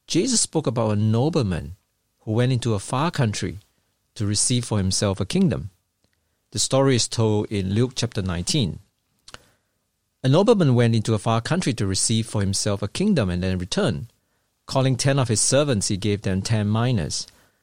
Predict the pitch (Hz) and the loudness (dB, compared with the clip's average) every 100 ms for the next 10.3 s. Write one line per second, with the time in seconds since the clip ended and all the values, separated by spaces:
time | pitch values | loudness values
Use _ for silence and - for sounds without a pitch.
0 | _ 95 90 131 120 160 113 87 - - | _ -6 -2 -2 0 -2 -2 -6 -8 -14
1 | _ _ _ _ 113 104 131 180 196 214 | _ _ _ _ -4 0 2 2 2 0
2 | 156 139 - 104 71 - 98 80 104 104 | 0 -2 -2 -4 -4 -6 -6 -6 -4 -4
3 | 117 - 90 - - _ _ _ _ _ | -4 -6 -8 -10 -16 _ _ _ _ _
4 | _ _ _ _ _ _ _ _ _ _ | _ _ _ _ _ _ _ _ _ _
5 | _ 220 285 240 135 135 120 131 143 104 | _ 2 4 4 4 4 2 4 2 0
6 | 95 170 226 214 - 143 117 110 104 - | 0 0 2 0 0 -2 -2 -2 -4 -6
7 | _ _ 123 120 131 127 120 160 185 104 | _ _ -2 0 2 0 2 2 2 0
8 | 110 104 - 107 107 104 90 131 151 120 | -2 -4 -2 0 0 -2 0 0 0 0
9 | 85 82 - 110 110 104 98 98 101 113 | -2 -6 -6 -2 -2 -2 -2 -2 -2 -2
10 | 104 82 | -4 -6